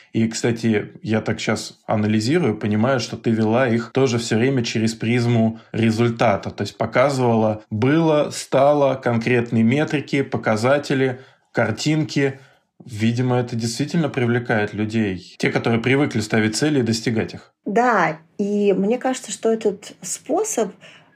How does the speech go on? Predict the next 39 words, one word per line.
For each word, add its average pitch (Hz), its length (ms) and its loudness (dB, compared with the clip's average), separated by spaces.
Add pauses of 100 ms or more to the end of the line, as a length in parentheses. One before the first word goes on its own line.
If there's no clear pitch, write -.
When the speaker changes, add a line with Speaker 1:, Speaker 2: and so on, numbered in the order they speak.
(120)
Speaker 2:
когда 214 220 2
ты 233 100 -6
понимаешь, 214 720 0
какой 254 280 0
результат 208 440 0
нужен 196 320 -2
клиенту, 262 720 -4 (420)
и 214 80 -2
ты 226 140 -2
в - 40 -8
социальных 202 520 -2
сетях - 340 -4
показываешь, 185 800 0 (240)
как - 380 -2
у 233 80 -2
конкретных 226 800 0
людей, 202 420 2
которые 208 400 4
уже 214 320 2
заплатили 190 560 0
тебе 175 320 -2
деньги, 180 460 2
этот - 180 -4
результат 185 480 -2
появился 202 640 0
и - 20 2
за 190 140 2
счёт 196 240 -4
чего, 185 420 0 (200)
вот - 100 -2
эта 302 160 2
штука, - 400 -2
ну, 233 60 0
вот 226 100 0
эта 214 120 -2
вот 185 140 -6
схема, 294 360 -2
она 214 140 0
работает. 208 540 -2